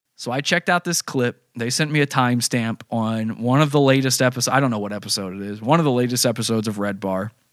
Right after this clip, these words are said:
And it's very interesting. It's very, very interesting what he says in it. I'm gonna play it for you.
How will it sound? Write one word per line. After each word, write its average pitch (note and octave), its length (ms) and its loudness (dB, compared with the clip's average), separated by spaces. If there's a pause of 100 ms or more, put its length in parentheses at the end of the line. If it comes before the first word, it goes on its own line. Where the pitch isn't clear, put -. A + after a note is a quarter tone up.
(1000)
And D#3+ 80 2
it's D3+ 80 2
very A3 340 2
interesting. E3+ 800 -2 (540)
It's B2 100 -20
very, G3 320 4
very E3 340 6
interesting A2 720 -2 (180)
what A#2 200 2
he A#2+ 100 4
says G#2 320 2
in D2+ 100 -6
it. E2 60 -6
I'm C3 100 -2
gonna G3+ 120 4
play B3 260 6
it - 120 -2
for D#2+ 200 -8
you. D3 180 -8